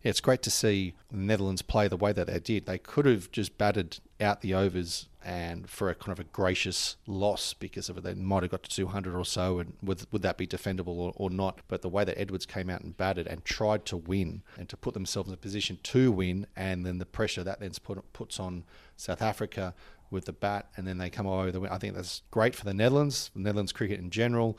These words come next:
but for people watching this saying, "Well, where is this Netherlands team? Why haven't we seen more of them?" And yes, they've seen them in the T twenty World Cup and, and, and at the World Cup qualifier, et cetera, but thinking, "Well, we want to see more of this type of cricket."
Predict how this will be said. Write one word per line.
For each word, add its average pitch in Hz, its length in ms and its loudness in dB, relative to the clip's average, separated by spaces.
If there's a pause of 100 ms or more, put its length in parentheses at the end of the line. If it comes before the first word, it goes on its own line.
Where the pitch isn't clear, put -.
(320)
but 117 120 -2
for - 100 0
people 143 380 2
watching 101 400 0
this 90 140 -4
saying, 98 340 -2
"Well, 92 180 -6 (280)
where 151 180 4
is 127 120 4
this 101 120 -2
Netherlands 127 400 2
team? 90 160 -4
Why 113 200 4
haven't 104 180 2
we 95 100 -4
seen 95 260 2
more 110 280 8
of - 80 0
them?" 110 200 -4 (300)
And 90 180 -4
yes, 95 220 2
they've 92 180 -2
seen 95 220 -2
them 92 100 -2
in 95 120 -2
the 95 80 -2
T - 260 -6
twenty 101 220 -6
World 92 200 -2
Cup - 220 -6
and, 87 220 -8
and, 90 240 -6
and 95 160 -6
at 92 40 -10
the 104 60 -10
World 92 200 -2
Cup - 180 -6
qualifier, 92 320 -4
et - 80 -10
cetera, - 260 -6
but 95 100 -4
thinking, 104 320 -4
"Well, 104 120 2
we 107 100 4
want 127 160 -2
to 113 100 0
see 101 140 0
more 98 220 2
of 90 60 0
this 92 140 -2
type 92 240 -6
of - 120 -14
cricket." 117 320 -4